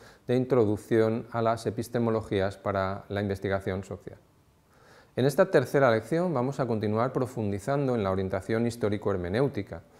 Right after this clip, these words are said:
exponiendo ahora los rasgos que caracterizan las investigaciones realizadas desde dicha orientación. Vamos a empezar tomando la dicotomía epistemológica clásica que distingue entre sujeto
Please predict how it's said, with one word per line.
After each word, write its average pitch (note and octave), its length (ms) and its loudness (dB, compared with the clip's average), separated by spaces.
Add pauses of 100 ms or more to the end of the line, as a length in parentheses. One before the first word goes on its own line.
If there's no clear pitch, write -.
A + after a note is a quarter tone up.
(360)
exponiendo D3+ 500 2
ahora C3+ 220 6
los A#2+ 200 4
rasgos B2+ 440 2
que - 100 -12
caracterizan G#2+ 680 0
las A2+ 200 -2
investigaciones C3+ 880 -2
realizadas A#2 640 0
desde G2+ 240 0
dicha A2+ 540 -4 (180)
orientación. F#2 800 -2 (1500)
Vamos F#3 380 2
a B2 480 4
empezar C3 500 0
tomando D3 340 2
la E3 120 4
dicotomía B2 480 0
epistemológica B2 960 -2
clásica C3+ 520 -2
que A2+ 120 0
distingue C3 480 -2
entre G#2 360 -2
sujeto D3 760 -4